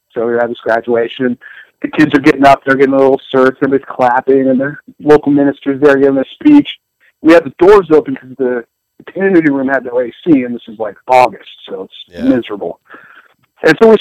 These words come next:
Speaker 1: I'm standing there with one of the, I think the youth pastor of this church, like, literally me, my wife, we're the only white people in the room. And all of a sudden we hear this, <coughs> and he looks at me and I'm like,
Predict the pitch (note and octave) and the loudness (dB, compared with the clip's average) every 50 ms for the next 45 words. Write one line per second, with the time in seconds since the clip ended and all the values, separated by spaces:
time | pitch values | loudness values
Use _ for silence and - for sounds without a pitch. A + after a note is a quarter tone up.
0 | - - F#3+ G3 F#3 - B3+ A#3+ A#3+ A#3 A#3 G#3 F#3+ F3 E3 D#3 - F3 F3+ F3 | 2 0 0 0 -2 -2 -2 -2 0 0 0 2 2 2 2 0 2 0 2 2
1 | E3 D#3 D3+ C#3 C#3 C#3 - - - F#3 - - C3 B2+ D3 E3+ E3+ - - - | 2 2 2 2 0 0 -4 -8 -8 -8 -6 -6 -6 -4 -4 -4 -6 -6 -4 0
2 | C#3 B2 A#2 A2+ - - B2 A#2 A2+ - - A#2+ A2 - - - C3+ B2 A#2 A2+ | 0 0 0 0 -4 -8 -8 -8 -8 -10 -12 -20 -20 -18 -10 -6 -4 -4 -4 -4
3 | - - - _ _ _ _ _ _ _ _ _ _ _ _ - - - - D3+ | -8 -12 -20 _ _ _ _ _ _ _ _ _ _ _ _ -20 -8 -2 0 0
4 | B2+ - - C#3+ D3 D#3+ D3 D3 C#3+ C3 B2+ B2 B2 B2+ C3 - D3 D#3 D#3 D3+ | 0 0 -2 -2 0 2 2 2 2 0 0 -4 -6 -8 -10 -6 -2 0 2 2
5 | D3+ D3 C#3 _ _ C3+ C3 B2 C3 C3 C3 C3+ C3 B2 A#2+ - - C3 C3 C3+ | 2 0 -2 _ _ -12 -6 -2 -2 0 2 2 2 2 0 -2 -6 -6 -4 -4
6 | C3 B2+ A#2+ A#2+ B2+ A#2+ - - C3+ A#2+ B2 B2 A#2+ B2 C#3 C3+ B2+ - _ _ | -4 -2 -2 -2 -2 -4 -4 -6 -10 -8 -8 -6 -2 0 0 0 -2 -4 _ _
7 | _ _ _ _ _ _ _ _ _ D3 D3+ D#3 D#3+ D#3+ - F#3 D#3+ D#3 D3 C#3+ | _ _ _ _ _ _ _ _ _ 0 2 2 2 2 0 0 0 2 0 0
8 | C#3 D3+ D3 C#3+ C#3+ - - _ _ _ _ - - - - _ _ _ - - | 2 2 2 2 2 -2 -4 _ _ _ _ -16 -16 -16 -16 _ _ _ -12 -12
9 | - - - _ _ - - - - - - - - - - - - - - - | -12 -12 -14 _ _ -10 -6 -6 -6 -6 -8 -12 -16 -16 -12 -6 -4 -4 -4 -4
10 | - _ _ _ _ _ - D3 D#3 F3 E3 E3 F#3+ F#3+ - - G3 F3+ F3+ F3+ | -8 _ _ _ _ _ -8 -2 2 2 4 4 4 2 2 0 -2 0 2 2
11 | F3 F3 F3 E3 D#3 D3 | 2 2 2 2 0 0